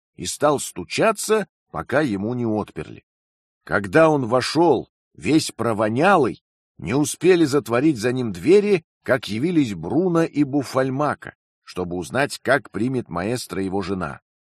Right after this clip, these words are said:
Навострив уши, они услышали, что жена осыпала его большую бранью, чем какая доставалась какому-либо негодяю, говоря:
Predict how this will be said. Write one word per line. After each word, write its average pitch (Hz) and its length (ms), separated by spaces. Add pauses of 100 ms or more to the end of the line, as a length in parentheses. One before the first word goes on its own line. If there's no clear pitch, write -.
(140)
Навострив 117 640
уши, 175 440 (240)
они 101 260
услышали, 123 680
что 90 240
жена 90 480
осыпала 110 680
его 107 500
большую 104 720
бранью, 110 600 (280)
чем 113 280
какая 135 400
доставалась 110 640
какому-либо 104 720
негодяю, 98 720 (140)
говоря: 110 560